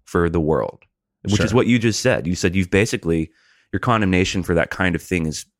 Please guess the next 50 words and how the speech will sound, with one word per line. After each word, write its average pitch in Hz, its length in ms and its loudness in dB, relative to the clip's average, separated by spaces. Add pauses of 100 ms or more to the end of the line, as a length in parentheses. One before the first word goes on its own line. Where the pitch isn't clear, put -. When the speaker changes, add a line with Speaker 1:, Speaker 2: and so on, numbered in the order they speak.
(280)
Speaker 1:
really 92 220 2
mellowed 85 320 2
out, 87 300 2
made 90 220 -2
you 92 120 0
more 85 200 0
loving, 80 560 0 (800)
because 90 400 0 (320)
how 117 200 0
can 123 360 0
they 101 260 0
behave 98 460 0
in 98 80 0
a 87 80 2
way 82 260 4
that 76 240 0 (240)
they 90 140 2
can't 87 280 -2
behave 92 320 0
in? - 140 -10
Speaker 2:
Did 139 180 0
you 190 120 4
just 208 140 0
say 156 260 0 (880)
behave 123 380 4
it? 247 260 -2
Speaker 1:
How 120 180 2
can 123 180 0
they 120 80 4
behave 113 400 2
in 107 140 0
a 95 80 2
way 98 200 6
that 92 160 0
they 92 120 2
can't 98 280 0
behave 113 320 0
in? 69 180 -6
How 95 140 -2
can 101 180 -4
they 98 260 0
Speaker 2:
Oh, 120 280 4
you 127 140 4
said 110 260 2
behave 101 440 2
in. 87 400 -4 (100)
I 113 80 2
thought 147 160 2
you 123 80 0
said 104 300 -4